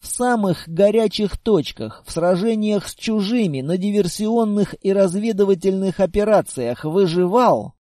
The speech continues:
А здесь, на Хрусте, где из противников только всякий сброд, одни колонисты, сдох. Парадокс.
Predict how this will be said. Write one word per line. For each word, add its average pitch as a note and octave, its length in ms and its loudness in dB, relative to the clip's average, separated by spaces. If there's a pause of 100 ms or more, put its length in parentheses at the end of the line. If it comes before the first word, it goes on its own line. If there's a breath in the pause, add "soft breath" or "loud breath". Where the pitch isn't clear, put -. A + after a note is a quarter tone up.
А A#3+ 220 2
здесь, G#3 500 0
на F3 160 -2
Хрусте, E3 760 -2
где F3 280 -2
из A3 160 -4
противников F#3+ 800 -2
только D#3 420 0
всякий E3 460 -2
сброд, G3 580 2
одни G#3+ 400 0
колонисты, E3+ 800 -2 (220)
сдох. A3+ 640 0 (360)
Парадокс. F#3+ 920 2